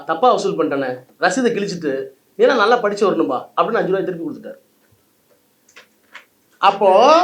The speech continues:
ஒரு ஆதி திராவிட சமுதாயத்தைச் சேர்ந்த ஒரு இளைஞன் படிக்க வேண்டும், அவனுக்கு ஐந்து ரூபாய் வசூல் பண்ணக்கூடாதுங்கிறது அவரிடம் இருந்த ஒரு சமூக நீதி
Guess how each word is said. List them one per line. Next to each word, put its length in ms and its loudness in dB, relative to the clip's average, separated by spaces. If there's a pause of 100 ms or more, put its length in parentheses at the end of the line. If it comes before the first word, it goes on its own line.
(180)
ஒரு 100 6 (180)
ஆதி 180 4
திராவிட 420 6
சமுதாயத்தைச் 540 4
சேர்ந்த 220 4
ஒரு 140 4
இளைஞன் 380 4
படிக்க 360 2
வேண்டும், 300 4
அவனுக்கு 340 4
ஐந்து 240 2
ரூபாய் 280 4
வசூல் 340 4
பண்ணக்கூடாதுங்கிறது 920 4 (440)
அவரிடம் 360 6
இருந்த 260 2
ஒரு 160 4
சமூக 220 4 (100)
நீதி 160 0